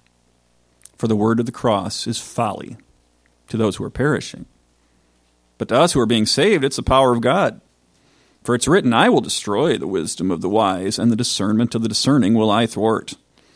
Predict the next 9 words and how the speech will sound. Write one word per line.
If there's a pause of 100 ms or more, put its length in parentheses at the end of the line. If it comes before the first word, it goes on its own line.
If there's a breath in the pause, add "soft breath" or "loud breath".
(920 soft breath)
<laughs>
Where's
the
one
who's
wise? (300 loud breath)
Where's
the
scribe?